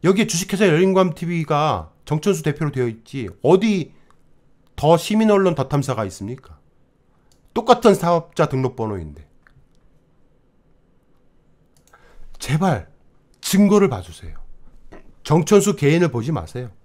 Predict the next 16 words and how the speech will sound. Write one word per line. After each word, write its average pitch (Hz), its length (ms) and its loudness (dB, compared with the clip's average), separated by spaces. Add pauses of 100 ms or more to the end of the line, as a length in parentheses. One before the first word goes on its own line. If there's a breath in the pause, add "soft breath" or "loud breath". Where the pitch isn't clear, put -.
(100)
여러분들이 170 440 2
정천수란 151 560 0
사람을 143 340 -2
믿지 117 200 -8
못하겠다. 131 600 -8 (460 soft breath)
정천수란 160 480 0
사람이 156 240 2
생긴 190 260 -2
것도 165 260 -4
소도둑처럼 170 500 -2
생겼고 156 560 -6 (360 soft breath)
소장수처럼 175 560 0
생겼고 156 540 -8 (720)
어, 107 460 -6
뭐 127 180 -2
아무튼 151 460 -2